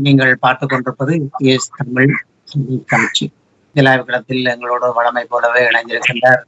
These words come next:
மட்டு நகரிலிருந்து இவர், அஹ், புத்தகில் இருந்து கோயம்புத்தூர் வரை என்ற அந்த ஊருக்கு கூடி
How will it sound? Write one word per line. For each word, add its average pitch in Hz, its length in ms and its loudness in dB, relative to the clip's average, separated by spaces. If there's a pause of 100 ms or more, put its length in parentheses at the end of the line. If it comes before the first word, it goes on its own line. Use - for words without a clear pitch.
(100)
மட்டு 117 280 2
நகரிலிருந்து 123 680 2 (340)
இவர், 131 440 2
அஹ், 113 460 -2 (440)
புத்தகில் 170 460 2 (200)
இருந்து 143 440 6 (680)
கோயம்புத்தூர் 123 520 -2
வரை 120 240 2
என்ற 120 260 -4 (280)
அந்த 113 440 -6 (880)
ஊருக்கு 131 520 0
கூடி 127 320 0